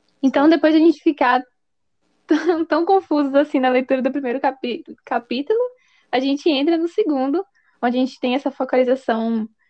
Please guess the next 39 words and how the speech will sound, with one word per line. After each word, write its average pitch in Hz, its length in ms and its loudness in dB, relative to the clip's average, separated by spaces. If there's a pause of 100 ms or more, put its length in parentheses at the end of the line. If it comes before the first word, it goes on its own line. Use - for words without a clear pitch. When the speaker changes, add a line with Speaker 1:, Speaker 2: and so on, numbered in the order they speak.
(140)
Speaker 1:
maior 220 360 2
em 220 180 2
um 254 120 0
personagem 277 760 -2 (600)
apenas, 233 680 -2
né, 269 280 0
e 262 320 -6 (160)
vai 240 180 0
se - 80 -18
tornando 254 300 -2
um 247 40 -6
pouco 254 280 -2
mais, 233 520 -4 (480)
um 269 80 -4
pouco 359 220 0
menos 349 180 2
confuso 240 520 -2
de 226 80 -8
se - 160 -2
ler. 254 280 0 (400)
E 247 200 -2
aí 269 340 0
depois 277 420 0
a 262 40 -8
gente 262 260 -10
entra 262 160 -8
no, 262 160 -8 (100)
no 233 180 -6
terceiro, 254 580 -2
que - 120 -4
é 247 80 0
onde 233 440 -2
a 214 120 0
leitura 233 540 -2
se 254 180 -8
torna 247 640 -2 (260)
bem 220 240 0
menos 247 280 -2
confusa. 233 580 -6